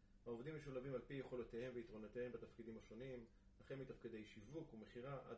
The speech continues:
כל מחלקות התפעול. סטודיו אנג'וי, כעסק עצמאי בר קר-, קיימא,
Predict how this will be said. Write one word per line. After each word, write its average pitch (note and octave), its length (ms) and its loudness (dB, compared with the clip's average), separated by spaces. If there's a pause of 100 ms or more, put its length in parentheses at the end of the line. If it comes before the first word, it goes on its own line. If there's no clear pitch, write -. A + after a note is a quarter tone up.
כל D3+ 180 2
מחלקות A#2+ 400 0
התפעול. - 400 -6 (760)
סטודיו D#3+ 300 2
אנג'וי, C#3 380 4 (240)
כעסק - 360 -2
עצמאי B2 320 0
בר B2 160 6
קר-, A2 420 -6
קיימא, A#2+ 300 2